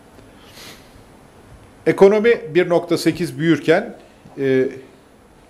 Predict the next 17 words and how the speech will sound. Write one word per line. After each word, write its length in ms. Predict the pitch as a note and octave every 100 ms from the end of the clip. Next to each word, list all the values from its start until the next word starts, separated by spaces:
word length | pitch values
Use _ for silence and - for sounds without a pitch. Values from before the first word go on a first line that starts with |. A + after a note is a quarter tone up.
| _ _ -
yeni 220 | B2+ F3
iş 280 | G3 F3+ -
yaratmayı 720 | D3+ D3+ D3+ D3 C#3+ C#3 -
bir 80 | -
kenara 420 | - C#3 D3 D3
bırakın, 340 | A2 G#2 - G2 - -
insanlar 520 | C#3+ C#3 D3+ D3+ F3+
mevcut 480 | E3+ D3+ C#3 G3 - - - - - D3+
işlerini 340 | - D#3 D#3
kaybettiler. 600 | E3 A2 F#2 E2+ - F#2 F#2
Geçen 400 | C3 C3+ G3+ G#3
yıl, 120 | B2 - - - - G3 - - -
bir 240 | G#2 F3+
yılda 480 | G3+ C#3+ A2 C#3+ G3+ -
işini 340 | D3 - E3+ G3
kaybedenlerin 720 | - G3+ F3 C#3+ A#2+ A2+ G2+
sayısı, 560 | F#2+ - D#3+ - -